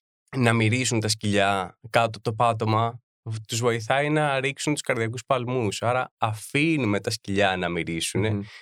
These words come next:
Speaker 1: Και επίσης, άμα κάτι τα έχει στρεσάρει, ας πούμε ότι,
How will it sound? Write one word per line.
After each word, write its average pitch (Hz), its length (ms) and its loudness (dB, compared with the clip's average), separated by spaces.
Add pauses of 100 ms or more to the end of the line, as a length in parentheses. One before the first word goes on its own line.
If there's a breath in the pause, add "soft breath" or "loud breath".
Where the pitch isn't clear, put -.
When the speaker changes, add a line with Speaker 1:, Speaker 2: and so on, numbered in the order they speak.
(120 loud breath)
Speaker 1:
Και - 100 -2
επίσης, 120 400 0
άμα 135 300 0
κάτι 139 280 2
τα 117 100 0
έχει 120 100 -2
στρεσάρει, 110 520 2
ας 104 120 -4
πούμε 127 180 -2
ότι, 120 760 0